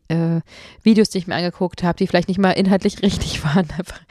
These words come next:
die, äh, oder Bücher, die ich gelesen habe oder Fehler, die ich einfach gemacht habe oder Nährstoffe, die ich einfach zu spät ge-, angefangen habe zu supplementieren, weil ich einfach die ersten Monate nicht gecheckt habe, dass ich die unbedingt supplementieren muss. Also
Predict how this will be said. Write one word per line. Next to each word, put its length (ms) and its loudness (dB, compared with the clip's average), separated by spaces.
die, 280 0
äh, 320 0
oder 180 2
Bücher, 300 2
die 60 2
ich 100 -4
gelesen 420 -2
habe 240 -2
oder 140 -2
Fehler, 240 2
die 60 -2
ich 100 -6
einfach 160 -6
gemacht 420 -4
habe 180 0
oder 120 4
Nährstoffe, 500 2
die 80 2
ich 120 0
einfach 220 0
zu 140 -2
spät 360 0
ge-, 180 -4
angefangen 340 2
habe 100 0
zu 100 -8
supplementieren, 640 2
weil 120 2
ich 100 -4
einfach 360 -2
die 100 -4
ersten 240 0
Monate 200 0
nicht 120 -8
gecheckt 240 -2
habe, 60 -4
dass 120 -2
ich 140 -2
die 100 -4
unbedingt 220 -2
supplementieren 560 -2
muss. 220 -2
Also 180 -4